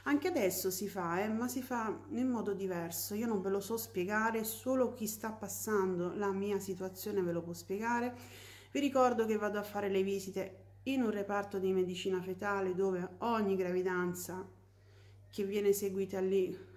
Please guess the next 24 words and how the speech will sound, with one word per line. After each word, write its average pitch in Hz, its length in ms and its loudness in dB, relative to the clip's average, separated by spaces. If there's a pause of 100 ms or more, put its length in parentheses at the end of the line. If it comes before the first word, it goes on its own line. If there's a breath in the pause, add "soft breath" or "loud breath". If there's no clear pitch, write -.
(100)
ha 202 340 0
dei 180 220 0
problemi, 180 640 0
la 185 80 2
maggior 190 380 0
parte 220 460 -2
soprattutto 175 840 -6 (520 loud breath)
hanno 185 260 2
dei 180 120 4
problemi 180 440 2
un 180 100 -2
po' 180 140 -2
come 190 220 2
il 226 80 0
mio, 247 260 2
sono 170 220 2
gravidanze 170 560 -2
a 202 40 -4
rischio, 214 540 -4
quindi 190 240 2
un, 185 520 0 (540 loud breath)
è 214 100 -2
una 196 160 6
struttura 196 580 -4